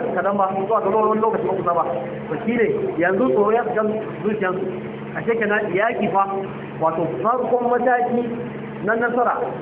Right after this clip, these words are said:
shine zama to mutane mu'minai sun tabbata a cikin zuciyarsu.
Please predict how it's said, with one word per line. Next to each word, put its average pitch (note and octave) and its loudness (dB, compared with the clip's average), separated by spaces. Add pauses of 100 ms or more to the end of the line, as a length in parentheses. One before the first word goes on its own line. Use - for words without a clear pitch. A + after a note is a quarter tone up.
(100)
shine A3 0
zama G#3 2
to A3 4
mutane G3+ 2 (160)
mu'minai F3 2
sun A3 2
tabbata F#3+ 0
a D#3+ 2 (160)
cikin G3+ 0
zuciyarsu. E3+ 0